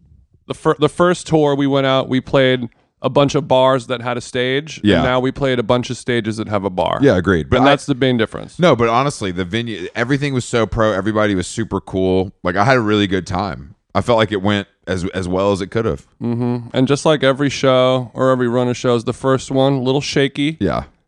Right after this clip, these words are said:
Speaker 1: Seeing what sticks and what doesn't, but people kinda like to see how some of that sausage is made because you get to see a bu-, you have to sit through a bunch of jokes that don't go well, but then you get to see the inception.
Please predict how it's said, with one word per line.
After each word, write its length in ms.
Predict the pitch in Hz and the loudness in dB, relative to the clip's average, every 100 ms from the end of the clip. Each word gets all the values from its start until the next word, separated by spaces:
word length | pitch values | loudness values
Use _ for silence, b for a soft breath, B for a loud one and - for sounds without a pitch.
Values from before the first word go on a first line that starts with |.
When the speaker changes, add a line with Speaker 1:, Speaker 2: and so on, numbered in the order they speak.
| _ | _
Speaker 1:
Seeing 340 | - - 139 135 | -10 0 4 4
what 200 | 135 - | 4 0
sticks 360 | - 139 131 | -4 -4 -2
and 100 | 143 | 0
what 200 | 143 139 | 2 2
doesn't, 320 | 120 120 135 139 | 2 0 0 0
but 120 | 139 | 0
people 280 | 156 - 147 | -2 -4 -2
kinda 240 | 151 135 | 0 2
like 220 | 135 135 | 2 0
to 100 | 135 | -4
see 220 | - 139 | -4 -2
how 160 | 127 131 | 0 0
some 200 | - 135 | 0 0
of 60 | 127 | 0
that 180 | 123 | -2
sausage 480 | - 127 123 131 113 | -2 -2 -2 -4 -4
is 140 | 117 117 | -2 0
made 320 | 110 113 120 | 0 0 -2
because 440 | 127 131 120 113 - _ _ _ _ _ 143 | -2 0 0 -2 -14 _ _ _ _ _ _
you 140 | - 151 | -6 0
get 160 | 156 | 0
to 100 | - | 0
see 460 | 147 160 156 151 143 | -2 2 4 4 2
a 100 | 139 | 0
bu-, 180 | 131 143 | 0 2
you 60 | 165 | 2
have 100 | 160 | 0
to 80 | |
sit 280 | 143 - 165 | -4 -2 0
through 140 | 160 151 | 2 2
a 40 | |
bunch 220 | 139 139 | 2 0
of 180 | 135 117 | -2 0
jokes 300 | 135 131 - | 2 2 0
that 140 | 135 113 | -4 0
don't 220 | 123 117 | -2 0
go 180 | 120 131 | 2 4
well, 380 | 143 156 180 _ _ _ _ - | 4 2 -2 _ _ _ _ -6
but 120 | 131 | 0
then 120 | 139 | 2
you 80 | 135 | 2
get 160 | 135 - | -2 -4
to 100 | 131 | -6
see 560 | - 135 131 127 123 _ _ | -2 0 2 2 -2 _ _
the 200 | - 123 | -6 -2
inception. 920 | 120 120 - 151 - - 123 117 113 | -2 0 2 0 0 0 0 0 -4